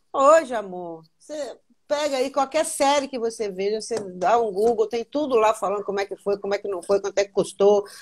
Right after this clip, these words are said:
como é que é, né? Então, você, o seu repertório hoje, ele, ele é muito fácil de formar um repertório,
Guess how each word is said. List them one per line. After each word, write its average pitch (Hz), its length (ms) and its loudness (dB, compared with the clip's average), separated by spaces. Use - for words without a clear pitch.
como 208 120 0
é 202 40 2
que 202 240 4
é, 202 320 10
né? 226 160 2
Então, 247 200 0
você, 254 200 0
o 226 80 -2
seu 269 140 0
repertório 254 960 4
hoje, 180 480 -4
ele, 208 260 -6
ele 208 580 -2
é 196 80 -2
muito 226 260 -10
fácil 262 640 2
de 190 100 -10
formar 185 460 -6
um 180 40 -10
repertório, 180 680 -10